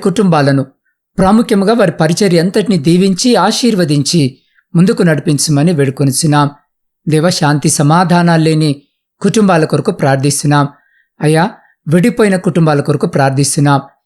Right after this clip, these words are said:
ఈ రాత్రి మీరు బిడ్డల్ని దర్శించండి. అయ్యా, వారి కుటుంబాలలో శాంతి సమాధానము దయచేసి విడిపోయిన ప్రతి కుటుంబాన్ని ఐక్యపరచమని వేడుకొనుచున్నాం. దేవా, ఈ గాఢాంధకారమైన చీకటిలో మేము నిద్రించుండగా మా గృహాల చుట్టూను, మా ఆత్మీయుల గృహాల చుట్టూను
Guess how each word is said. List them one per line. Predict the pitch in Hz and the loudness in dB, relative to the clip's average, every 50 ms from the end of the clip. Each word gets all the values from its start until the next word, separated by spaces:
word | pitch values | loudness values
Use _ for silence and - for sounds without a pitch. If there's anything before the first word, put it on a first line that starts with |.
| _ _ - | _ _ -2
ఈ | 160 | 0
రాత్రి | 160 165 165 202 190 - 226 208 | 0 2 0 0 0 0 0 0
మీరు | 196 180 165 143 | 2 0 0 0
బిడ్డల్ని | 147 139 139 147 147 147 127 143 | -2 0 0 0 0 0 0 0
దర్శించండి. | 147 156 - - 170 135 - 165 143 143 147 135 - _ _ _ _ _ _ _ | -2 -2 0 -2 -2 -2 0 0 0 0 0 -2 -6 _ _ _ _ _ _ _
అయ్యా, | - 160 170 196 196 | -2 0 0 2 2
వారి | 170 151 151 - - | 0 0 0 0 -2
కుటుంబాలలో | 165 - - 185 170 160 151 151 147 147 | -2 0 0 2 2 2 2 2 2 0
శాంతి | 139 - 170 156 165 180 175 - 175 | 0 0 0 0 0 0 0 0 -2
సమాధానము | 170 - 175 151 160 175 202 185 190 185 180 170 160 160 | 0 0 0 0 0 0 0 0 0 2 2 2 0 0
దయచేసి | 139 151 156 147 - 165 156 143 240 254 262 - _ _ _ _ _ _ _ - | 0 0 -2 -2 -2 -2 -2 0 -2 -2 -4 -4 _ _ _ _ _ _ _ -4
విడిపోయిన | 147 175 220 247 - - 226 202 196 202 | -2 0 0 0 0 0 0 2 0 0
ప్రతి | 196 185 170 135 175 | 0 -2 -2 -2 -2
కుటుంబాన్ని | - 180 165 - 190 180 170 156 151 151 156 151 135 131 - _ _ _ _ _ _ - | -2 -2 -2 0 2 2 2 2 2 0 0 0 -2 -4 -8 _ _ _ _ _ _ -2
ఐక్యపరచమని | 165 196 233 220 - 240 180 196 170 151 - - 165 143 151 202 | 0 0 0 0 -2 -2 -2 0 -2 -2 0 0 0 0 0 0
వేడుకొనుచున్నాం. | 185 151 143 139 - - 143 135 131 - 160 139 143 143 143 139 - _ _ _ _ _ _ _ _ _ - | 0 0 -2 -2 -2 -2 -2 -2 -2 -2 -2 0 0 0 0 -2 -4 _ _ _ _ _ _ _ _ _ -4
దేవా, | 143 160 156 170 190 | -2 0 0 2 0
ఈ | 196 156 | 0 0
గాఢాంధకారమైన | - 160 147 147 147 147 147 143 143 - 147 143 143 143 143 143 143 143 135 - | 0 -2 0 0 0 0 0 0 -2 0 0 0 0 2 0 0 0 0 -2 -2
చీకటిలో | - 185 180 180 180 170 175 170 180 220 | -2 -2 -2 0 0 -2 0 0 0 2
మేము | 202 170 151 143 | 2 2 0 0
నిద్రించుండగా | 143 147 135 151 151 160 147 - - 156 147 151 165 196 - - - _ _ _ _ _ - | 0 0 0 -2 -2 -2 -2 -2 -2 -2 -2 0 0 -2 -4 -6 -16 _ _ _ _ _ -2
మా | 135 156 160 | 0 0 0
గృహాల | 135 143 147 139 151 151 147 | 0 0 0 0 0 0 -2
చుట్టూను, | 147 - - 185 175 - 170 180 233 - - _ _ _ _ _ _ _ - | -2 -4 -4 -6 -4 -2 0 -2 -2 -2 -8 _ _ _ _ _ _ _ -2
మా | - 170 175 | 0 2 2
ఆత్మీయుల | 202 202 - - 208 185 196 185 | 0 0 0 0 0 2 2 0
గృహాల | 151 156 156 147 147 143 143 | 0 0 0 0 0 0 -2
చుట్టూను | 135 - - - - 156 143 139 | -2 -4 -6 -4 -2 0 0 0